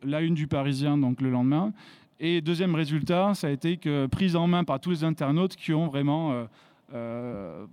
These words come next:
poussé en fait la, cet imaginaire photographique sur toute la toile, donc en une nuit.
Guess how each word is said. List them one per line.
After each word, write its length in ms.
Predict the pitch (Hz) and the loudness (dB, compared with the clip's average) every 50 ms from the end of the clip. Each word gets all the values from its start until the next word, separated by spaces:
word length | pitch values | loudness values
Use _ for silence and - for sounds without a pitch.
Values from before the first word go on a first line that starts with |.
| 156 - | -8 -4
poussé 500 | - 190 190 180 - - 180 170 180 185 | -2 0 0 0 0 0 0 2 2 2
en 100 | 170 143 | 0 0
fait 240 | - - 160 156 - 147 | 0 -2 -2 -2 -2 -2
la, 140 | 139 131 | -2 -2
cet 240 | 120 - 170 - - | 0 -2 -2 -2 -2
imaginaire 500 | 156 151 151 147 139 143 143 151 156 143 | 0 0 0 0 -2 0 0 0 0 -2
photographique 680 | 143 - - 156 143 139 131 127 120 - 175 170 - - - _ _ _ _ _ _ _ 131 | -4 -6 -4 -2 -2 0 0 -2 -2 -4 -6 -8 -10 -16 -20 _ _ _ _ _ _ _ -14
sur 160 | - 156 147 | -12 -10 -6
toute 200 | 180 196 175 180 | -6 -6 -6 -4
la 160 | 180 165 151 | -4 -6 -4
toile, 320 | 135 165 160 165 170 - | -6 -6 -4 -4 -4 -4
donc 220 | 139 156 160 156 151 | -4 -4 -4 -4 -4
en 180 | 139 135 135 | -4 -4 -2
une 140 | 139 131 123 | -2 -2 -2
nuit. 240 | 127 117 113 - | -4 -6 -8 -12